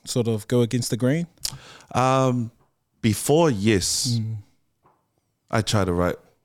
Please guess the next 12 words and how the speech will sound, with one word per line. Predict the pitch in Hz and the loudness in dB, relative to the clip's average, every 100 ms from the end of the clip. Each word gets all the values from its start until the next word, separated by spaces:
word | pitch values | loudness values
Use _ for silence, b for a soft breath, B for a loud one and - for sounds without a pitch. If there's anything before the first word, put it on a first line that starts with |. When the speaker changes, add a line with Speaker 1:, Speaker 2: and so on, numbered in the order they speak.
| _ _ 98 | _ _ -2
Speaker 2:
like, | 90 - - | -2 -2 -4
'cause | 113 98 90 - | 0 0 -2 -4
music | 95 110 127 110 - | 2 2 2 0 0
is | 87 85 - - - | 0 0 -6 -8 -4
a | 82 | -2
wave. | 82 101 101 82 - - _ | 2 2 2 -2 -8 -20 _
It, | 104 87 - | -2 0 0
it | 110 | 0
Speaker 1:
Mm. | |
Speaker 2:
comes | 107 101 92 | 0 0 0
in | 85 | 0
waves, | 87 95 87 90 - | 0 0 0 -4 -10